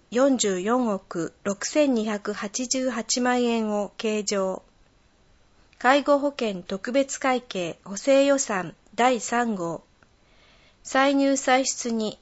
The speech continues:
七百六十六万円を減額し、予算総額二十四億九千二百二十九万円を計上。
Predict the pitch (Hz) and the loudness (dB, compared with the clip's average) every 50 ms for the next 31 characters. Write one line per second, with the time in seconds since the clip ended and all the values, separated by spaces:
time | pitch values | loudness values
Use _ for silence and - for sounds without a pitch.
0 | - 202 214 226 254 285 294 294 247 - - 196 190 190 - - 240 226 240 262 | -6 -2 0 2 2 2 2 0 -2 -2 -2 -2 -2 -4 -4 -4 -4 -2 0 0
1 | 254 240 233 226 - - 262 254 262 262 262 262 254 254 254 254 247 247 240 226 | 2 2 2 0 0 -2 0 0 2 2 2 2 2 2 2 0 0 0 2 2
2 | 240 233 233 226 240 226 - - 226 - - - 220 208 - _ _ _ _ _ | 2 2 2 0 -2 -4 -2 -2 -2 -2 -2 -2 -4 -6 -10 _ _ _ _ _
3 | _ _ _ _ _ _ - - 226 - 269 269 277 277 269 - 285 285 262 220 | _ _ _ _ _ _ -4 -2 0 2 2 4 4 4 4 4 4 4 4 2
4 | 208 196 - - - 175 165 - - - _ _ _ _ _ - 240 285 302 269 | 0 -4 -6 -8 -8 -8 -8 -10 -14 -20 _ _ _ _ _ -2 0 2 2 2
5 | 285 277 254 233 220 233 233 233 220 202 190 180 - - - - - - _ _ | 2 2 2 2 2 0 0 0 0 -2 -4 -6 -8 -8 -8 -8 -8 -10 _ _
6 | - - 269 285 269 - 311 302 285 262 226 208 208 220 202 202 - 208 220 269 | -6 -2 -2 -2 0 2 2 2 4 2 2 0 -2 -4 -4 -4 -4 -2 0 0
7 | 277 247 254 233 202 196 - - 247 262 269 262 262 262 262 254 247 240 240 233 | 0 0 0 -2 -2 -2 -4 -4 -2 -2 0 0 0 2 2 0 0 0 0 0
8 | 226 220 220 214 - - 226 214 208 208 196 214 202 196 190 190 - | 0 -2 -2 -4 -4 -4 -2 -2 -2 -2 -2 -2 -2 -2 -2 -2 -4